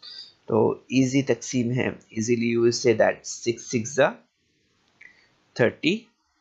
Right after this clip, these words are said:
six। Okay, so you will say here after doing the subtraction you will get here six,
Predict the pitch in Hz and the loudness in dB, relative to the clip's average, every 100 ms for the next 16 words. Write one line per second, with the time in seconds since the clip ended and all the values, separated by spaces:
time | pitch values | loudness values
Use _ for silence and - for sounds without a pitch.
0 | _ _ _ _ _ _ _ - - - | _ _ _ _ _ _ _ -8 -4 -4
1 | - - - - - 117 147 107 - _ | -6 -14 -16 -20 -10 -4 -4 -4 -8 _
2 | _ _ _ - 123 123 127 143 156 - | _ _ _ -2 4 6 6 4 2 0
3 | 170 156 135 123 - - 110 - 113 113 | 2 4 6 4 0 -4 -4 -4 -10 -2
4 | 113 117 120 117 113 101 - - 120 113 | 0 0 0 0 0 -4 -4 -2 -2 -2
5 | - 107 117 131 _ _ - - _ _ | -8 -8 -8 -12 _ _ -20 -20 _ _
6 | 117 120 117 117 117 117 131 117 113 - | 2 4 2 4 2 2 0 0 0 -10
7 | _ _ _ - - 120 117 - - | _ _ _ -12 0 0 0 -12 -16